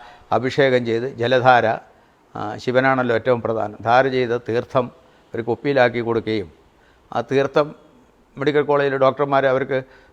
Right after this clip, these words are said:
കൊടുക്കാൻ സമ്മതിച്ചു. അത് അതുപോലെ തന്നെ തീർത്ഥം പൊ-, കൊടുത്തു. അത് കൊടുത്തതിന് ശേഷം, ആ, എന്താ പറയേണ്ടത്, ഒരു അത്ഭുതമെന്ന പോലെ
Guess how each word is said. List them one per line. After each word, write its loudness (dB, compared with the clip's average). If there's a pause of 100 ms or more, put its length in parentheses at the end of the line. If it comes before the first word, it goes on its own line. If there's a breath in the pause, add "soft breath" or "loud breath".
(120 soft breath)
കൊടുക്കാൻ 2
സമ്മതിച്ചു. -2
അത് 2
അതുപോലെ 0
തന്നെ -4
തീർത്ഥം -2
പൊ-, -4
കൊടുത്തു. -2 (360 soft breath)
അത് -2
കൊടുത്തതിന് -2
ശേഷം, -2 (640 soft breath)
ആ, 0 (420)
എന്താ 0
പറയേണ്ടത്, 2
ഒരു -4
അത്ഭുതമെന്ന 0
പോലെ -2